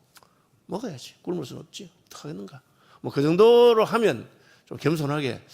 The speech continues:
참 우리가 열심히 믿고 한다 해도 잘 안 되는 게 인생이구나. 참 하나님 우리를 뭐 불쌍히 여기시고 우리가 그렇습니다.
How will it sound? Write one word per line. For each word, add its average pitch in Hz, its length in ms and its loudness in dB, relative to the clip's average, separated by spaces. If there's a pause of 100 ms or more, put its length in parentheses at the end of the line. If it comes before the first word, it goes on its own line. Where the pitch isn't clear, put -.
(220)
참 139 480 -12 (160)
우리가 127 480 -6 (240)
열심히 127 340 -6
믿고 123 260 -6
한다 135 200 -8
해도 127 160 -6
잘 131 180 -10
안 107 140 -10
되는 113 240 -10
게 208 100 -12
인생이구나. 131 580 -16 (1040)
참 123 100 -18
하나님 113 360 -14 (200)
우리를 117 220 -12
뭐 110 140 -16
불쌍히 127 360 -10
여기시고 120 360 -14 (720)
우리가 135 200 -8
그렇습니다. 143 580 -8